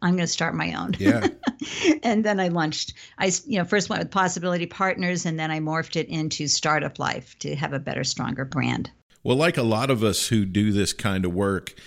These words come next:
Speaker 2: you, uh, have a podcast, you do speeches and presentations, you work with clients in your practice, you volunteer at accelerator programs.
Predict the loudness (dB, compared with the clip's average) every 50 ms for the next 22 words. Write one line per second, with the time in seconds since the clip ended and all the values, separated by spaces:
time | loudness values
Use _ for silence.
0 | -20 -20 -18 -8 -2 2 4 4 4 6 6 4 4 4 2 2 2 2 0 0
1 | -2 -2 -2 -2 -2 -2 -2 -2 -2 -2 0 -2 -2 -4 -4 -4 -2 -2 0 0
2 | 0 0 0 2 2 2 2 0 -2 -2 0 0 0 0 0 0 0 0 0 0
3 | 0 0 0 0 0 0 0 0 0 0 0 0 0 0 0 0 0 0 0 0
4 | 0 0 2 2 0 0 -2 -6 -10 -18 -18 -18 -12 -2 2 2 2 2 0 -4
5 | -4 -2 0 2 2 2 2 2 0 -2 -4 -6 -6 -6 -2 0 2 4 4 4
6 | 2 2 2 0 0 0 -2 -2 -2 -2 -2 -2 0 2 4 4 4 4 2 0
7 | -2 -6 -14 -20 -16 -4 0 2 2 4 4 4 4 4 2 2 2 4 4 4
8 | 4 4 4 4 4 2 2 0 -2 -4 -2 0 0 2 2 2 2 2 2 2
9 | 0 0 0 0 0 0 0 0 0 0 2 0 -2